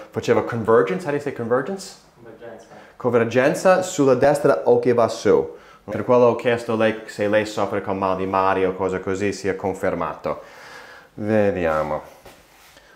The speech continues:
Speaker 1: But this is an interesting case. Ventuno anni. Love this. And this girl is so,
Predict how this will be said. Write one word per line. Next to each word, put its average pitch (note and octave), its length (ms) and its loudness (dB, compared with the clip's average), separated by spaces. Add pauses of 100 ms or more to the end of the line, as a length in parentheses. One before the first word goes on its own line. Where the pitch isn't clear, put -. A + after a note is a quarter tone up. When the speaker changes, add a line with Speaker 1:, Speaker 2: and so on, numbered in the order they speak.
(120)
Speaker 1:
But D#3+ 120 -10
this A2+ 180 0
is F2+ 100 -6
an - 140 -8
interesting A#2+ 540 0
case. G#2+ 400 -2 (220)
Ventuno B2+ 580 0
anni. G#2+ 400 0 (380)
Love A2+ 480 0
this. - 460 -2 (300)
And F2+ 100 -6 (140)
this B2+ 260 -2
girl G#2+ 260 2
is F#2 140 -4
so, A2+ 400 -2